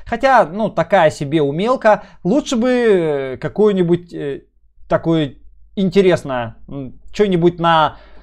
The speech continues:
желательно на какого-нибудь... э, там, противника, но никак не на своих, короче. Ну ладно, не буду придираться. Сделали, да сделали. Ладно, ничего. Двадцать пятый миниган. Странно.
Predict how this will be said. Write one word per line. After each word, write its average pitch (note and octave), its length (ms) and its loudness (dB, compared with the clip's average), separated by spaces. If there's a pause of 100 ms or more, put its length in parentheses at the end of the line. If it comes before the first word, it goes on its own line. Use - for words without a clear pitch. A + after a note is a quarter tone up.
(120)
желательно D#3 640 0
на C#3+ 100 -2
какого-нибудь... D3 800 -2
э, B2 320 -6 (1300)
там, A2+ 540 -8
противника, A#2+ 920 -4
но D3 140 -6
никак E3 320 -2
не D3 100 -6
на C3+ 80 -6
своих, C3+ 380 -4
короче. A#2 420 -8
Ну A#3 140 -2
ладно, C3 320 4
не F3+ 160 -2
буду D#3+ 260 -2
придираться. D3+ 760 0 (280)
Сделали, F#3 460 6
да D3 120 0
сделали. A#2 460 -2
Ладно, A#2+ 300 -4
ничего. G#2 340 -12 (560)
Двадцать F#3+ 400 -2
пятый G#3 240 4
миниган. A#2+ 480 -2 (420)
Странно. E3 800 0